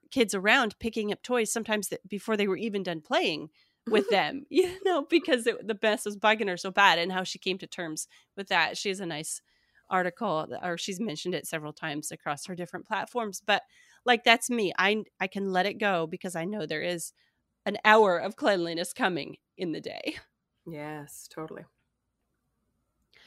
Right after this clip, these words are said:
Speaker 1: Okay, moving on to a second area, groceries and meals. Well, like I said, this is, this is one thing that I don't like to let go of very often. Um, but there is a, always a deeper level or a higher standard that I can go to. And so,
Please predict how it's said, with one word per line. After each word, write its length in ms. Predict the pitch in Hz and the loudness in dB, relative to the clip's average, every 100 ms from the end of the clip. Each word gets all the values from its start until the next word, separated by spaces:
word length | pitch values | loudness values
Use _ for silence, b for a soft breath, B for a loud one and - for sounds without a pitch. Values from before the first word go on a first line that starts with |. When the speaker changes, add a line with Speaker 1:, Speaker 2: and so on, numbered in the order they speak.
| b b b - | b b b -2
Speaker 1:
Okay, 280 | 240 165 | 0 0
moving 380 | 156 220 262 285 | 0 0 0 2
on 140 | 240 233 | 2 0
to 100 | 233 | -2
a 40 | |
second 420 | - 247 240 226 | 0 -2 -2 -4
area, 300 | 190 180 185 | -6 -6 -6
groceries 880 | 190 214 220 - - 214 208 202 185 | -6 -2 -2 -2 -4 -4 -4 -4 -6
and 280 | - 180 175 | -6 -6 -4
meals. 460 | 170 160 - - - b b b b | -4 -6 -8 -12 -16 b b b b
Well, 360 | 240 269 262 - | 2 4 4 4
like 200 | 277 294 | 0 0
I 40 | |
said, 200 | 269 285 | -2 -2
this 160 | 311 359 | -2 -2
is, 200 | 311 - - | -2 -4 -6
this 200 | 226 269 | -6 -4
is 120 | 277 247 | -4 -2
one 220 | 220 214 | 0 0
thing 180 | 208 196 | 0 -2
that 140 | 175 | -4
I 120 | - | -4
don't 360 | 180 - 190 185 | -4 -2 -2 -2
like 200 | 165 160 | -6 -10
to 100 | - | -10
let 240 | 170 156 - | -10 -10 -10
go 220 | 160 - | -10 -8
of 160 | - | -10
very 380 | 175 175 165 160 - | -10 -10 -8 -8 -8
often. 540 | 156 151 - 156 151 - b b b b - | -10 -10 -12 -10 -10 -14 b b b b -2
Um, 240 | 202 196 - | -2 -4 -10
but 420 | 202 214 214 - - _ _ | -2 0 0 -2 -20 _ _
there 280 | 220 214 220 | -4 4 6
is 260 | - 247 214 | 8 6 4
a, 100 | - - - | -2 -4 2
always 440 | 233 233 165 165 | 6 6 4 -2
a 160 | - 190 | -8 -6
deeper 320 | 185 202 190 | -6 -6 -2
level 300 | 185 175 175 | -2 0 0
or 100 | 156 | -2
a 80 | 175 | -2
higher 280 | 185 185 170 | -2 -2 -2
standard 480 | - 165 160 151 | -6 -6 -6 -8
that 120 | 170 160 | -6 -6
I 80 | |
can 200 | 160 175 | -6 -10
go 160 | 175 165 | -8 -10
to. 320 | - 170 160 - | -8 -6 -6 -4
And 180 | 220 | -6
so, 480 | 196 - 220 208 196 | -4 0 2 2 -2